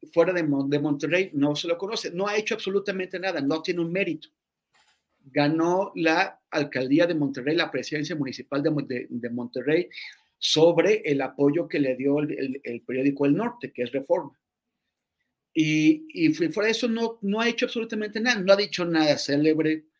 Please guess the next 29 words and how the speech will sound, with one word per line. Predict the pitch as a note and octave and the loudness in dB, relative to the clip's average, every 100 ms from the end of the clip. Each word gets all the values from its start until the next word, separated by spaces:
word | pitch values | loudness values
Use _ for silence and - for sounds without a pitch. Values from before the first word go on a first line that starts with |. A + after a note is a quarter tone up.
| _ _ _ - | _ _ _ -2
no | D3 D#3+ | 2 4
ha, | F3 E3+ | 2 2
no | E3+ | 0
ha | F3+ | 0
sostenido | - F#3 F3 E3 | 0 -4 -2 -2
una | E3 D#3+ | -2 -2
posición | D3 C3 - B2 D3 D#3 D3+ C#3+ - _ _ _ _ _ - | 0 -2 -2 -2 0 2 2 0 -4 _ _ _ _ _ -6
interesante. | C#3+ C#3 C#3 C3 E3+ E3 D#3 G3 - | 2 4 2 -2 -2 -2 -2 -6 -4
O | - | -4
sea, | - - | -2 0
es | F#3+ G3+ - - _ _ _ _ - | 2 0 -2 -14 _ _ _ _ -2
una | D#3+ E3+ E3+ E3+ | 0 0 -2 -2
persona | - - C#3+ D3 E3+ - _ _ _ _ | -2 0 0 2 -2 -6 _ _ _ _
que | - - | 0 4
hasta | G3+ G3 - | 4 4 2
el | D3 | 2
momento | C#3 D3 E3 D#3+ F#3 D#3+ | 4 4 2 0 -4 -2
no | D3 D#3 | 2 2
ha, | D#3+ | 2
no | E3+ | 2
ha | |
dado | E3 D#3 | 4 0
frutos, | - D3 C#3+ B2 - - | -2 -2 -4 -4 -10 -10
se | - | -8
ha | C3+ | -4
mantenido | D3+ D3 C#3+ C3+ C#3 D#3 D3+ | -2 -4 -2 0 2 0 -4
en | C#3 | -4
la | B2+ | -4
grisura. | A#2+ A#2 - A2+ | -8 -10 -12 -14